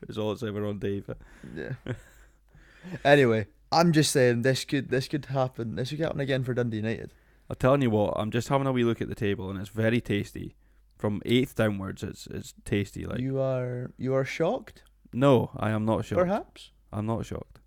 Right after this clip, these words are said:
Speaker 1: Fa-, s-, from fifth to the bottom.
Speaker 2: Yeah.
Speaker 1: There's four
Speaker 2: Can I
Speaker 1: teams with
Speaker 2: ju-,
Speaker 1: the same
Speaker 2: so
Speaker 1: points.
Speaker 2: that rounds off our kind of midweek and, uh, the, the weekend's games. But can I just say a little, a well done?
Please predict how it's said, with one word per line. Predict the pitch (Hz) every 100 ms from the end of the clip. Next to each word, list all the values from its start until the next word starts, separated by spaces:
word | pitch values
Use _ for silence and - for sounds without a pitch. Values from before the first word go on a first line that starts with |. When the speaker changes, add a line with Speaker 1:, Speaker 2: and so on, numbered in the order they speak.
| _ _ _
Speaker 1:
Fa-, | - - - - -
s-, | - -
from | - 147 131 -
fifth | - - 143 - - - _ _ -
to | 110
the | 98
bottom. | 107 101 60 90 - _ _ _ _ _ _ -
Speaker 2:
Yeah. | - - _ -
Speaker 1:
There's | 104
four | - 127 120
Speaker 2:
Can | -
I | - 160
Speaker 1:
teams |
with | 156 -
Speaker 2:
ju-, | 101
Speaker 1:
the |
same | 95
Speaker 2:
so | 131
Speaker 1:
points. | - - - _ _ _ _ _ _ -
Speaker 2:
that | 147 143
rounds | 139 127 123
off | 113
our | 117 107 -
kind | 120
of | 107
midweek | 104 104 104 107 104
and, | 98 69 -
uh, | 101 98 95 60
the, | 55 107 -
the | 113
weekend's | 110 - 101 104 -
games. | 101 90 -
But | - - - _ _ -
can | -
I | 127
just | 131 127
say | -
a | 107
little, | 104 104 104 95 -
a | 104
well | 101 101
done? | 98 92 98